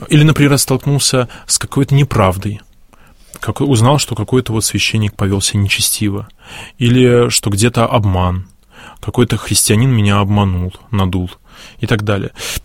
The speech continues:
И вот через такие, м, кризисы, через разочарования, через собственные кризисы собственной веры человек может, э, расти. Э, и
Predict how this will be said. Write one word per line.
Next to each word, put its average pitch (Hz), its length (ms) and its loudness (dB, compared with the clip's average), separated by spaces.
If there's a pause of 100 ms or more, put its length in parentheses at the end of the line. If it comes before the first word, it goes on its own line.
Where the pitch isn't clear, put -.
И 139 60 2
вот 180 160 2
через 190 220 2
такие, 151 400 0 (140)
м, 117 180 -4
кризисы, 160 500 0
через 104 240 -2
разочарования, 110 720 2
через 107 260 -2
собственные - 400 -2
кризисы 117 540 0
собственной - 480 0
веры 120 300 -2 (1040)
человек 104 420 0
может, 123 380 -2
э, 147 220 -2
расти. 143 460 -4 (680)
Э, 117 240 -2 (400)
и 107 440 0